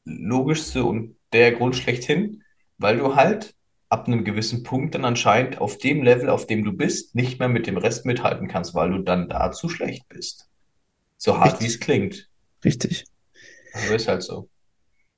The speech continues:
Speaker 2: Wie, wie, wie oft das immer rational oder sinnvoll ist, sei mal dahingestellt. Aber
Speaker 1: Mhm.
Speaker 2: man muss ja auch mal realisieren, dass dieser Sport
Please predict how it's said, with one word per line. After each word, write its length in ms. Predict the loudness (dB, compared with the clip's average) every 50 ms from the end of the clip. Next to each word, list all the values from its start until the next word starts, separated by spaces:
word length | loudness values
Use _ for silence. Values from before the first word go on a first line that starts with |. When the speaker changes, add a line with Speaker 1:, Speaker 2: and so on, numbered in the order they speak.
| _ _ -2
Speaker 2:
Wie, 460 | 2 6 8 8 10 10 8 8 8
wie, 220 | 10 10 10 12 10
wie 140 | 10 10
oft 180 | 8 8 6 4
das 120 | 4 4 4
immer 160 | 6 6 6
rational 600 | 6 6 4 4 4 4 4 6 8 8 8 8
oder 120 | 8 6 6
sinnvoll 420 | 6 4 4 4 4 4 4 6
ist, 100 | 6 8
sei 120 | 8 8 8
mal 120 | 8 8
dahingestellt. 760 | 8 8 8 8 8 8 6 6 4 2 2 2 4 4 4
Aber 280 | 6 8 8 8 8 4 0 -6 -6
Speaker 1:
Mhm. 240 | -6 -6 -2 2 6
Speaker 2:
man 100 | 8 8
muss 180 | 8 8 8
ja 80 | 8 6
auch 80 | 8 8
mal 140 | 8 8
realisieren, 580 | 8 8 8 8 8 8 6 8 8 8 8 8
dass 140 | 6 4 4
dieser 240 | 4 4 6 4 4
Sport 480 | 2 2 6 8 8 8 8 4 -2